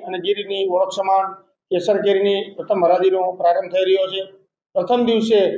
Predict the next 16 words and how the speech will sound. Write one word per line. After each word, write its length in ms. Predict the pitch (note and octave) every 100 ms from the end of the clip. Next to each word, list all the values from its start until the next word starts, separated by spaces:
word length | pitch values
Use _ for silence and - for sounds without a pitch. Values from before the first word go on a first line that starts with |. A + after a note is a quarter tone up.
| - _ -
દસ 180 | F3+ G3
હજાર 220 | G3+ G#3 G3
કરતાં 300 | F#3+ G3+ G3
વધારે 280 | E3+ E3+ G3
દસ 180 | G3 F#3+
કિલોના 340 | G3 F#3+ F#3 F3
બોક્સની 300 | E3+ F3+ F3
આવક 200 | E3+ F3+
થઈ 160 | F3+ F3+
છે. 120 | G3+
અને 260 | - A#3+ A3+ A3+ - _ -
ભાવની 420 | D#3+ G3 B3 A3
વાત 140 | A3
કરવામાં 360 | G#3+ G#3 G3+ G3+
આવે 100 |
તો 80 | G3